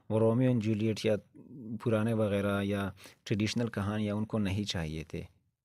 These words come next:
तो ये जो है, ये मोलेर से बहुत ही ज़्यादा इन्फ्लुएंस थे ये जो कॉमेडी ऑफ मिरर के राइटर थे, राइटर्स थे। ये फ-, मोलेर जो है, ये फ्रांस का एक कॉमेडियन था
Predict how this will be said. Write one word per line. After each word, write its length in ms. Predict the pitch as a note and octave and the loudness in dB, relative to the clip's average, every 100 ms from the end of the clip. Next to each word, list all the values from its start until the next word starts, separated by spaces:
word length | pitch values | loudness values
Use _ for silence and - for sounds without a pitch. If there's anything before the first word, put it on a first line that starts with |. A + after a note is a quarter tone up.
| _ _ _ - - - - _ - | _ _ _ -20 -20 -20 -20 _ 4
तो 420 | C3+ C#3 C3+ C3+ - | 8 10 10 8 4
ये 220 | B2+ D3+ | 6 6
जो 140 | D#3+ D#3 | 8 8
है, 240 | C3+ D3+ | 8 8
ये 340 | C3 C3 C3 C3 _ _ | 8 6 6 2 _ _
मोलेर 520 | A2+ A2+ A2+ C3 D3+ B2+ | 4 6 8 8 8 6
से 300 | - A2 A2 | 2 4 4
बहुत 460 | G#2 G#2+ A2 - | 2 2 0 0
ही 120 | A#2 | 0
ज़्यादा 260 | A#2 A2 A2+ | 2 2 0
इन्फ्लुएंस 680 | A2 G#2+ B2 A#2+ G2+ F2+ - F#2 | 0 -2 0 0 0 -2 -4 -2
थे 40 | |
ये 180 | F2+ F#2 | 0 0
जो 140 | F#2 E2+ - G2+ | -2 -6 -10 -8
कॉमेडी 340 | - A2 G#2+ G#2+ | 0 2 2 0
ऑफ 120 | G2 | 0
मिरर 180 | F#2+ F#2 | -2 -2
के 160 | G2 | -2
राइटर 340 | F#2 F#2 G2 F#2 - | 0 0 -2 -4 -4
थे, 160 | F#2 - - - - _ - | -6 -6 -14 -20 -20 _ -2
राइटर्स 420 | G#2+ A2 G#2+ - - | 2 2 0 -4 0
थे। 120 | A2+ | 0
ये 160 | A#2+ B2+ | 2 0
फ-, 160 | - - | -2 0
मोलेर 360 | A#2 A2 C3+ D3+ | 4 6 8 6
जो 140 | D3 | 4
है, 140 | B2 | 4
ये 120 | C3+ C#3+ | 4 2
फ्रांस 440 | - B2 C#3 C#3 | 2 2 2 0
का 160 | - A#2+ | 0 2
एक 380 | A#2+ A#2+ A#2 - _ _ - | 6 6 4 -6 _ _ 0
कॉमेडियन 520 | A#2 B2 C3 C3+ B2+ | 4 6 6 4 4
था 320 | A2+ B2 | 2 2